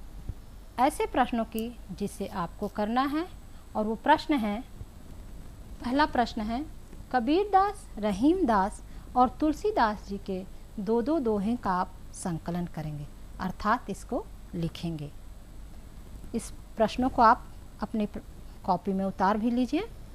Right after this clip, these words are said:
दूसरा प्रश्न है नैतिक मूल्यों पर।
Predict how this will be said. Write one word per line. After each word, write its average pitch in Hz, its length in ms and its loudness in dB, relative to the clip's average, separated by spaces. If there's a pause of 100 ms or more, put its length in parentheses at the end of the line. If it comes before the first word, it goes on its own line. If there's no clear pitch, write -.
(340)
दूसरा 330 340 4
प्रश्न 349 320 2
है 233 300 -2 (340)
नैतिक 285 500 4
मूल्यों 247 340 8
पर। 165 180 -6